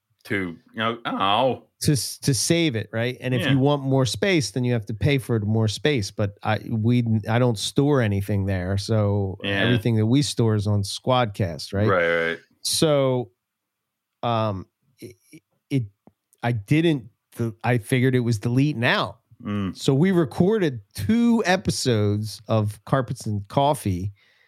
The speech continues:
Speaker 2: that you can watch on YouTube, but I can't get the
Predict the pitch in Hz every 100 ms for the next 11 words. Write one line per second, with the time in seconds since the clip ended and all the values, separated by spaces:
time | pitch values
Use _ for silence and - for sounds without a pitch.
0 | _ _ _ _ 123 117 123 151 147 131
1 | 147 - 127 101 156 262 - 110 98 95
2 | 98 - _ _ _ _ 117 113 - 160
3 | 139 123 - _ _ _ 127 107 113 101